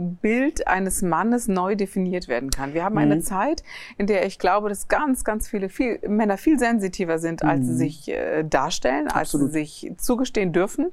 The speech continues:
Speaker 2: Absolut.
Speaker 1: Und, äh, dass die Frauen immer noch so ein bisschen das Bild haben, Männer müssen so hart sein oder so, ja?
Speaker 2: Total. Ja, das
Speaker 1: Äh,
Speaker 2: ist ja, die Be-, da gibt's ja den,
Speaker 1: mhm.
Speaker 2: tatsächlich den Begriff Toxic Masculinity ist ja genau
Speaker 1: Yes.
Speaker 2: dieser Begriff,
Speaker 1: Mhm.
Speaker 2: ne? Dass
Speaker 1: Genau,
Speaker 2: eben
Speaker 1: ja.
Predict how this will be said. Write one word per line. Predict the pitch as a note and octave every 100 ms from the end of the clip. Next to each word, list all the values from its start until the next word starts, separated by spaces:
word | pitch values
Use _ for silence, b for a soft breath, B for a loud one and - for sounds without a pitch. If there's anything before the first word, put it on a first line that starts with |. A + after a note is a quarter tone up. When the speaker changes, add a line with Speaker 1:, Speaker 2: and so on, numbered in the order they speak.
| -
Speaker 2:
Absolut. | D3 - C#4+ C#3
Speaker 1:
Und, | A3 A3 G#3 -
äh, | - G3 F#3+
dass | F#3 F#3 -
die | - F3+
Frauen | - F#3 G3+ A3+
immer | A3 A#3+ A3
noch | A3
so | - G3+
ein | F#3+
bisschen | G3 G3+ G3+
das | F#3 -
Bild | G3 G3+ A3
haben, | G3 G3 B B -
Männer | F3 E3+ F3
müssen | F3 - F#3+ E3+
so | D3+ D3
hart | C#3 D3+ -
sein | D3+ C#3 D3+
oder | F3+ A3
so, | G#3+ B2
ja? | B2+
Speaker 2:
Total. | E3 E3+ D#3 B B B
Ja, | -
das |
Speaker 1:
Äh, | F3
Speaker 2:
ist | F#3+
ja, | F#3+
die | D#3+
Be-, | E3 E3
da | E3
gibt's | D#3 E3+
ja | F3+
den, | E3+
Speaker 1:
mhm. | E3
Speaker 2:
tatsächlich | D#3+ D#3+
den | E3+ D3+
Begriff | - E3
Toxic | - F3+ - - D#3+ - - - -
Masculinity | D#3+ D#3 - D#3+ D#3+ D#3+ - D3+
ist | D#3
ja | C#3+
genau | D3 E3+ D#3+
Speaker 1:
Yes. |
Speaker 2:
dieser | D#3+ D#3 D3+
Begriff, | D#3 F3+ G#3+ A3+
Speaker 1:
Mhm. | -
Speaker 2:
ne? | G3
Dass | F3 G3
Speaker 1:
Genau, | F#3
Speaker 2:
eben | E3
Speaker 1:
ja. | E3+